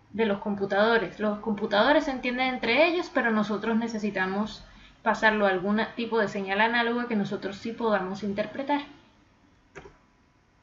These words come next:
Entonces, ya hablando sobre el tema de este video,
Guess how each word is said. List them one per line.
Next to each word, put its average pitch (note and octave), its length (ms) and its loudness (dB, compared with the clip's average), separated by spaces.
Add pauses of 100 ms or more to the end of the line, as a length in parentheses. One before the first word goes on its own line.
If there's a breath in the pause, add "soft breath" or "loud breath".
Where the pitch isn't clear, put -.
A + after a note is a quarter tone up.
(880)
Entonces, G#3+ 520 0
ya B3 200 4
hablando D4+ 560 6
sobre A3+ 680 4
el A3 120 2
tema A3 180 0
de B3+ 60 -2
este D4 160 2
video, B3 400 4